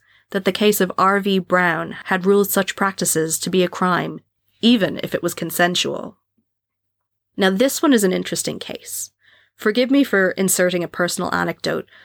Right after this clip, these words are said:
but I have a distinct memory of hearing about this case for the first time. It was in a lecture on the law of torts during my very brief attempt at a bachelor's in law. Our instructor told us about the facts of the case.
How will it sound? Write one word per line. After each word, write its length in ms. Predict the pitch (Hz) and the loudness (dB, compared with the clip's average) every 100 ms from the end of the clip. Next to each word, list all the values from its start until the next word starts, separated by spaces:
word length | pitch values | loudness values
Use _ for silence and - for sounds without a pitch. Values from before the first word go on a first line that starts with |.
| - | -2
but 100 | 202 | 0
I 80 | 202 | 2
have 140 | 226 | 2
a 60 | 233 | 0
distinct 560 | 180 175 - 220 226 202 | 0 0 0 0 0 2
memory 420 | 185 170 160 - | 2 0 -4 -6
of 140 | 170 | -4
hearing 300 | 170 185 180 | 0 2 2
about 220 | 175 165 | 0 -4
this 160 | - 170 | -4 -6
case 300 | - 165 - | -4 -4 -4
for 100 | - | -6
the 60 | - | -8
first 320 | - 170 - | -6 -6 -6
time. 420 | - - - 190 _ _ _ _ _ _ _ - | -6 -6 -8 -14 _ _ _ _ _ _ _ 2
It 80 | 202 | 4
was 120 | 226 | 4
in 80 | 226 | 4
a 60 | |
lecture 680 | 220 208 226 - 170 147 113 - | 4 2 2 0 0 0 -2 -2
on 160 | - 185 | 0 2
the 80 | 180 | 4
law 220 | 185 180 | 4 2
of 100 | 170 | 0
torts 640 | - 175 - - - - - - | -4 -4 -4 -6 -6 -6 -8 -8
during 280 | - 185 180 | 0 2 2
my 100 | 175 | 2
very 300 | 175 190 190 | 2 2 2
brief 280 | 185 175 - | 2 -2 -2
attempt 440 | 156 165 92 - | -4 -4 -6 -6
at 100 | - | -6
a 40 | |
bachelor's 520 | 165 165 - 143 139 - | -4 -4 -4 -6 -6 -8
in 140 | 160 | -8
law. 340 | 156 - - - _ _ _ _ _ _ _ | -8 -8 -12 -18 _ _ _ _ _ _ _
Our 120 | - | 0
instructor 540 | 190 196 - 240 247 190 | 2 2 0 0 2 0
told 240 | - 185 | 0 0
us 120 | 180 | 0
about 200 | 180 170 | 0 -2
the 80 | 170 | -2
facts 380 | - 190 185 - | -4 -2 -2 -4
of 80 | 226 | -8
the 80 | - | -8
case. 560 | 233 - - - - | -8 -10 -10 -12 -12